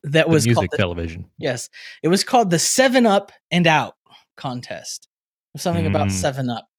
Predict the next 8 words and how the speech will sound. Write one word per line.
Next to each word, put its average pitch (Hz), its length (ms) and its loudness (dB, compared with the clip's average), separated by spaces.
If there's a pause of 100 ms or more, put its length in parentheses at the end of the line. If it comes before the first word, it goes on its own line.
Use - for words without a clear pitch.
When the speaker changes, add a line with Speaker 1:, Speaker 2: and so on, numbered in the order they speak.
(540)
Speaker 1:
And 156 560 2 (220)
I, 151 380 4 (580)
I 151 180 4
won. 143 600 2 (500)
Like, 135 220 -2
I 143 80 2
got, 160 300 2
like, 147 440 -2